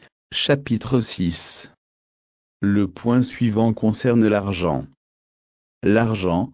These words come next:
c'est évident. Lorsque vous pensez à la convoitise, vous pensez vraiment à l'argent et au désir de garder votre argent ou d'en gagner davantage,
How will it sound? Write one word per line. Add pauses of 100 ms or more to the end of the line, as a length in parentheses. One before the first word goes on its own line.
(280)
c'est
évident. (880)
Lorsque
vous
pensez
à
la
convoitise, (300)
vous
pensez
vraiment
à
l'argent
et
au
désir
de
garder
votre
argent
ou
d'en
gagner
davantage,